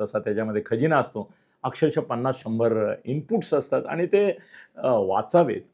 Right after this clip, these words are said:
अशा तऱ्हेचे असतात. आणि मला जे हजारो मेसेज येतात, त्याच्यातून आमची टीम सिलेक्टेड घेते. मी पण काही इथे नसलेले व्हिडिओ पण तिथे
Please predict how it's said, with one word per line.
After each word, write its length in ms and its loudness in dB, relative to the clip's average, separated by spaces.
अशा 220 -4
तऱ्हेचे 340 -4
असतात. 280 0
आणि 100 -2
मला 260 2
जे 100 2
हजारो 380 2
मेसेज 360 -2
येतात, 240 0
त्याच्यातून 440 -4
आमची 240 -8
टीम 280 -4
सिलेक्टेड 460 0
घेते. 280 0
मी 160 0
पण 180 2
काही 320 2
इथे 220 0
नसलेले 380 2
व्हिडिओ 300 2
पण 160 0
तिथे 580 2